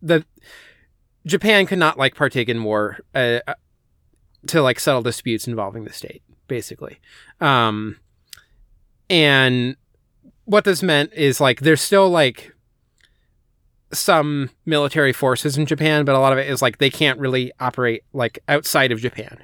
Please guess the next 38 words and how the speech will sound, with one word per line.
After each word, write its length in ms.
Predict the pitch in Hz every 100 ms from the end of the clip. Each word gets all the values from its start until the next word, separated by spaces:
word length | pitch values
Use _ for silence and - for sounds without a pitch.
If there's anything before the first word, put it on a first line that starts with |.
| -
It's, 140 | 147
like, 180 | 147 -
purely 420 | - 165 135 123 120
a, 240 | 113 117
a, 280 | 131 117 117
a 80 | 143
self-defense 640 | - 123 - 123 117 135
thing. 200 | - - - - - - -
Um, 320 | 147 127 110
so 120 | 110 143
this 180 | 143
is 160 | 139 123
the 120 | 139
Japan 380 | 139 - 170 143
Self-Defense 520 | - 139 123 120 110
Forces, 520 | - 107 - 110 - - - - - -
um, 280 | 127 113 120
which 260 | - - -
sometimes 360 | 160 135 120
get 120 | 127
referenced, 680 | 113 101 117 104 - - - _ _ -
um, 500 | 127 110 107 104 - _ _ _ -
in 120 | 175 143
the 80 |
show, 460 | 117 131 113 107 - _ -
like, 220 | 151 - _
previously, 520 | - 120 110 - 110
but, 280 | 110 110 - - - -
like, 240 | 135 123
ballistic 440 | 165 160 143 - 143
missiles, 580 | 135 - 139 127 - -
um, 500 | 151 127 110 110 113 165
nuclear 320 | 143 147 131
weapons, 380 | 120 117 117 107
these 200 | 120 123
are 80 | 113
all 100 | 110
prohibited. 680 | 113 110 120 117 117 110